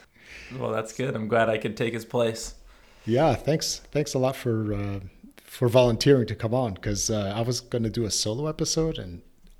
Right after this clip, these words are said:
Speaker 2: I don't know how you do it. It, it, <laughs> it, it seemed too scary. <laughs>
Speaker 1: Yeah, talking to yourself, you start to feel crazy a little bit.
Speaker 2: Yeah, exactly. <laughs>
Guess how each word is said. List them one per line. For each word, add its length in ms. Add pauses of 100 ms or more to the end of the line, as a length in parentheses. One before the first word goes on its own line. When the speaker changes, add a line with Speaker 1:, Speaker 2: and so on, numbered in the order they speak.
(120)
Speaker 2:
I 140
don't 140
know 100
how 120
you 200
do 160
it. 120 (100)
It, 220 (380)
it, 200
<laughs> 0
it, 280
it 160
seemed 240
too 140
scary. 520
<laughs> 40 (800)
Speaker 1:
Yeah, 200
talking 320
to 40
yourself, 460
you 60
start 280
to 160 (140)
feel 200
crazy 380
a 60
little 160
bit. 340 (260)
Speaker 2:
Yeah, 180
exactly. 680 (640)
<laughs> 80